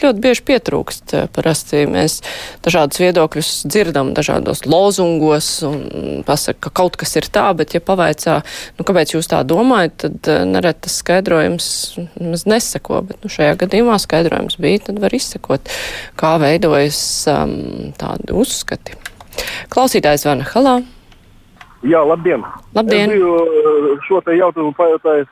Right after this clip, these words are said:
Speaker 2: eh, Krievlodiga radio L R četri, ja? Bet, eh, toties, nu, es, kad latviski domāju, mēģināju runāt, tad man tad sanāk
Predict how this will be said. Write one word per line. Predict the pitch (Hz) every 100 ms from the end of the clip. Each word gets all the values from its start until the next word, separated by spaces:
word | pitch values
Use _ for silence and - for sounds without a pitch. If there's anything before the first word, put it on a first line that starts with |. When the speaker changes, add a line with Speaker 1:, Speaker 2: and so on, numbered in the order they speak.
| 147
Speaker 2:
eh, | 139 135 135 123 143 135 127
Krievlodiga | 185 226 202 143 135 131
radio | 143 147 120
L | 139 147
R |
četri, | 139 156 147 117 123
ja? | 165 - _ _ _
Bet, | 156 -
eh, | 160 139
toties, | 185 170 139
nu, | 160 160 180 165
es, | 160
kad | 165
latviski | 202 190 170 160
domāju, | 170 156 151
mēģināju | 156 147 147 180
runāt, | 175
tad | 160
man | 147 165
tad | 156 -
sanāk | 175 160